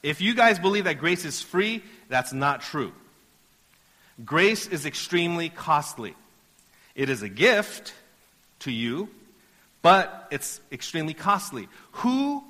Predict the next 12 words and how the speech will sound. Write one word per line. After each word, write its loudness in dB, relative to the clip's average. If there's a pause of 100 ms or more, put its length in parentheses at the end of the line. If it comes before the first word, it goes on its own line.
(440)
had -2
to -6
give -2
up -4
their -2
life -10 (580)
for -4
you -2
to -10
experience -8
God's -6
grace? -14